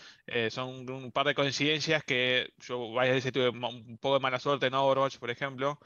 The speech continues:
eh, y, y bueno, no se me dio, pero en Valorant sí se me dio.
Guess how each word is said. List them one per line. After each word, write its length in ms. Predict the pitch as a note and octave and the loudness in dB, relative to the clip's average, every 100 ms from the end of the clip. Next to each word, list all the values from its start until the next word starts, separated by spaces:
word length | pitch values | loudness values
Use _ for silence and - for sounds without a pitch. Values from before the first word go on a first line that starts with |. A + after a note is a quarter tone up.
| - - - - | -20 -20 -14 0
eh, 640 | A#2+ A2+ A2 G#2 G#2 - - _ _ - - - _ | 2 2 2 0 0 -4 -10 _ _ -20 -20 -20 _
y, 760 | - - - A2+ A2+ G#2+ - - | -18 -14 -6 -2 0 -2 -4 -4
y 40 | |
bueno, 400 | A#2+ A#2 G#2+ G#2+ - | -2 -2 -4 -10 -14
no 160 | A#2 | -10
se 120 | A2+ A#2+ | -6 -2
me 120 | B2 | 0
dio, 200 | C#3 C#3 | 2 2
pero 160 | C3 | 0
en 60 | A2 | -2
Valorant 300 | A#2+ B2 A#2 | 0 2 0
sí 120 | C3+ | -4
se 120 | A#2+ | -6
me 100 | A2+ | -4
dio. 180 | A2 A2 | -2 -4